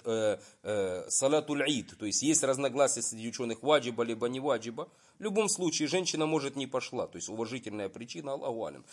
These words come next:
В любом случае, мы говорим, что, э, то, что касается «Салатуль ид», то есть есть сильное доказательство и сильное разногласие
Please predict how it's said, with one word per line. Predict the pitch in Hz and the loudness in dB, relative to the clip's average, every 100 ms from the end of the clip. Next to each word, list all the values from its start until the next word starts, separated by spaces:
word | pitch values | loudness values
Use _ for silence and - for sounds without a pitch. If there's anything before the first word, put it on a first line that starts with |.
| - | -12
В | 113 | -6
любом | 135 156 | 0 2
случае, | 151 180 151 104 | 2 0 0 -2
мы | 110 | -2
говорим, | 107 120 139 | 0 2 0
что, | 131 131 123 - - - | 0 0 -2 -4 -18 -8
э, | 104 | -6
то, | 127 | -4
что | 123 135 | -6 -4
касается | 123 135 135 120 | 2 4 4 4
«Салатуль | 117 123 127 123 110 | 2 4 2 2 -2
ид», | 110 160 160 | -2 -4 -4
то | 147 | -2
есть | 147 - - - | -2 -4 -12 -14
есть | 104 156 - - - - - - | 2 4 6 2 -2 -14 -18 -2
сильное | - 214 180 127 | 0 4 4 4
доказательство | 113 110 113 123 123 107 - | 2 0 2 4 2 -2 -4
и | 101 | -2
сильное | - 151 123 107 | 0 2 2 2
разногласие | 104 104 104 120 120 110 | 2 -2 -2 0 0 -4